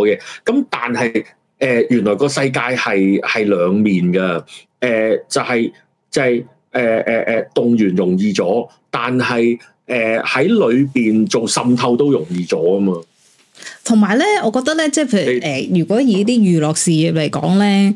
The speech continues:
Speaker 2: 嗰個，嗰個星佢有足夠紅咧，即係以世界嘅層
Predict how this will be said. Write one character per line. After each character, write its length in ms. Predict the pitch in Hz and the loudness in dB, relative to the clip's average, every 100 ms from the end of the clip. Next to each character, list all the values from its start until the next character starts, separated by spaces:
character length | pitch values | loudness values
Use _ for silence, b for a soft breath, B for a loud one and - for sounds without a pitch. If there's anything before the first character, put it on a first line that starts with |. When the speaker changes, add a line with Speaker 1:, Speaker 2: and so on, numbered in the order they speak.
| B B B B B B B _ | B B B B B B B _
Speaker 2:
嗰 100 | 294 | -4
個， 120 | 302 262 220 220 247 | 0 2 2 0 0
嗰 40 | |
個 120 | 320 269 | 0 0
星 260 | - 294 277 | 0 2 2
佢 140 | 214 | 2
有 200 | 185 170 | 2 0
足 220 | 180 294 - | -2 -6 -6
夠 220 | - 185 170 | -4 -2 0
紅 380 | 170 135 131 | 0 0 2
咧， 280 | 156 185 185 196 | 2 2 2 2
即 80 | 285 | 2
係 40 | |
以 120 | 233 | 2
世 120 | 208 196 170 | 2 0 0
界 120 | 165 | 0
嘅 180 | 165 165 | 0 0
層 220 | - 147 | 0 0